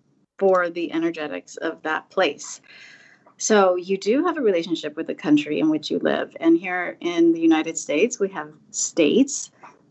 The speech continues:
that carry a number, and then the city that carry a number. And we all have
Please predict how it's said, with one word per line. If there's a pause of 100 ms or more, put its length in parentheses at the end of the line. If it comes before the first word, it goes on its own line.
(600)
that
carry
a
number,
and
then
the
city
that
carry
a
number.
And
we
all
have